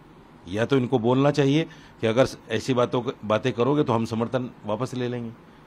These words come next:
कम से कम दबाव तो बनाएं। वो बिल्कुल, अ, सामने देखकर तमाशा देख रहे हैं, इसलिए मुसलमानों को ये भी सोचना पड़ेगा,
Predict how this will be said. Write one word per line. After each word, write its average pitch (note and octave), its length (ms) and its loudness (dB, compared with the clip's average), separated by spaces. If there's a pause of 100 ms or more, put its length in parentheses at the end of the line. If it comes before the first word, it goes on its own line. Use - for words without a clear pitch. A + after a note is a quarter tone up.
(140)
कम - 60 -18
से - 160 -6
कम C3 160 0
दबाव G#2+ 260 4
तो C3+ 120 2
बनाएं। D3 340 2 (800)
वो F#2 100 -6
बिल्कुल, A#2+ 340 2
अ, - 100 -8 (560)
सामने A#2+ 340 0
देखकर C#3+ 260 0
तमाशा C#3+ 340 0
देख E3 200 0
रहे D#3+ 120 -2
हैं, D#3 160 -12 (600)
इसलिए D#3 260 2
मुसलमानों C#3+ 480 4
को E3+ 80 2
ये D3 140 4
भी D#3 120 6
सोचना A#2 320 2
पड़ेगा, A2 360 0